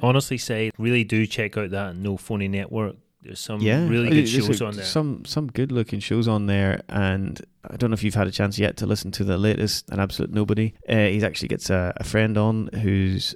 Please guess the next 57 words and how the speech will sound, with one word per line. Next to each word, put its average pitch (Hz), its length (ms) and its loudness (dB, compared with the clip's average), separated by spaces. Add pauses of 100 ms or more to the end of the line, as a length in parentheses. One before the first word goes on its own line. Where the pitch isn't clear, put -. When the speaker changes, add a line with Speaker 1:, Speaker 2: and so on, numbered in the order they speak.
(140)
Speaker 2:
who 98 200 0
has 101 280 -2
another 107 200 0
podcast. 123 540 -2
He 107 180 2
does 101 240 2
the, 101 260 0
the, 98 300 0
the 104 80 0
latest 110 260 0
episode 139 320 0
of 139 120 0
An 127 40 -2
Absolute - 340 -2
Nobody 135 360 0
called 113 240 0
The 104 60 2
Speaker 1:
Oh, 104 60 2
Speaker 2:
Last 104 200 2
Speaker 1:
okay. 160 80 -2
Speaker 2:
Kilometer, 120 380 2 (260)
and 113 80 -2
it's - 80 -2
a 120 40 2
little 135 140 4
bit 139 140 2
longer 123 280 4
than 151 120 2
normal. 135 340 2 (180)
<laughs> - 140 -16
I 135 80 4
know 143 160 8
we 127 200 4
spent - 300 -6
a 101 60 0
bit 107 120 2
of 101 40 2
that 104 160 0
interview 104 300 0
telling 98 280 0
him 95 120 -2
how 104 100 2
Speaker 1:
Ten - 120 6
Speaker 2:
we - 40 4
Speaker 1:
minutes? 156 300 0
Speaker 2:
liked 104 320 -2
the, 101 240 2
uh, 92 200 0 (120)
shorter 101 500 0 (160)
show 104 220 0
version, 110 280 2
but 107 40 0
this 110 160 2
one's 98 100 -2
twenty-four 98 480 0
minutes. - 400 -2
Speaker 1:
Oh, 247 160 2